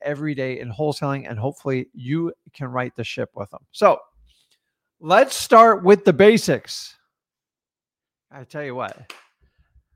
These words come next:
long weekend, guys. Let's go. Um, number one, wi-, so if we're talking with the seller, and this works if you're virtually doing this or you're doing it in your local market, okay? One of the biggest ones you guys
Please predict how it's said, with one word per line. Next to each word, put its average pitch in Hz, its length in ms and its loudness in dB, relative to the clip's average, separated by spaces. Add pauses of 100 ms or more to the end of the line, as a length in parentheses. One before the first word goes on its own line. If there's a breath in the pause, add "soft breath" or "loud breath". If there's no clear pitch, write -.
(240)
long 226 340 0
weekend, 185 420 -4
guys. 127 360 -6
Let's 165 180 -12
go. 131 300 -6 (240)
Um, 147 420 -8 (340)
number 208 320 -2
one, 139 380 -6
wi-, 151 220 -14
so 165 400 -8 (300)
if 165 200 -10
we're 170 140 -6
talking 220 460 -6
with 196 140 -12
the 185 100 -10
seller, 139 360 -6
and 156 160 -14
this 220 220 -8
works 208 280 -10
if 175 140 -12
you're 151 200 -10
virtually 196 580 -8
doing 220 200 -8
this 214 280 -10
or 165 160 -8
you're 156 140 -10
doing 180 240 -12
it 160 100 -14
in 156 100 -16
your 147 120 -12
local 143 280 -10
market, 127 420 -8 (220)
okay? 147 360 -6 (480)
One 185 220 -2
of 202 60 -4
the 185 80 -2
biggest 208 400 -2
ones 202 260 -6
you 170 100 -6
guys 165 380 -2